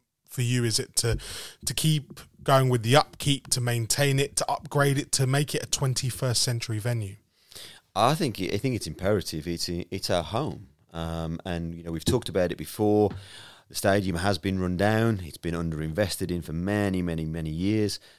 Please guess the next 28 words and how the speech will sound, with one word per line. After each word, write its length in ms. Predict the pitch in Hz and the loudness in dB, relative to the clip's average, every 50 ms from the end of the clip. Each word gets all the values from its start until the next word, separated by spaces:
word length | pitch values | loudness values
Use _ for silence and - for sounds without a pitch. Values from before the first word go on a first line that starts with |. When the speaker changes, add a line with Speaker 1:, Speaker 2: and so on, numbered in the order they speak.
| _ _ | _ _
Speaker 2:
So 180 | - - 113 | -2 0 2
we, 200 | 110 107 113 117 | 2 4 4 2
you 140 | 113 110 113 | 2 4 4
know, 80 | 107 104 | 4 4
we 140 | 101 110 107 | 4 2 2
have, 380 | 90 107 123 123 127 107 - - - | 4 6 8 8 8 6 2 2 4
are 160 | 117 120 113 | 4 4 4
be-, 160 | 104 110 - - - 101 | 4 0 -2 -4 -4 -4
or 180 | 101 98 - | -2 -2 0
have 260 | - 123 135 123 98 | 0 0 0 0 -2
been 240 | 80 92 82 80 78 | -4 -4 -2 -4 -4
behind 360 | 76 78 73 85 87 85 85 | -8 -10 -12 -10 -8 -8 -6
the 60 | 80 78 | -8 -6
times, 540 | - - 131 127 104 85 76 69 - - - - | -4 -2 -2 0 0 -2 -4 -6 -8 -12 -12 -12
uh, 240 | - 82 78 76 - | -12 -8 -8 -8 -6
in 140 | - 82 82 | -6 -6 -4
a 40 | 82 | -2
lot 160 | 85 85 80 | 0 0 -2
of 120 | 76 71 | -2 -6
the 60 | 69 - | -10 -14
things. 260 | - 71 69 69 - _ _ - | -16 -16 -14 -14 -16 _ _ 0
But 200 | 113 92 - - _ - - | 0 0 0 -2 _ -14 -10
we 140 | 90 87 80 | -8 -6 -6
spent 300 | - - - 87 78 73 | -6 -4 -4 -4 -2 -2
a 40 | |
lot 160 | 82 87 92 98 | 0 2 2 2
of 80 | 101 | 2
money. 380 | 104 104 101 95 95 104 104 | 0 0 0 -2 -2 -4 -6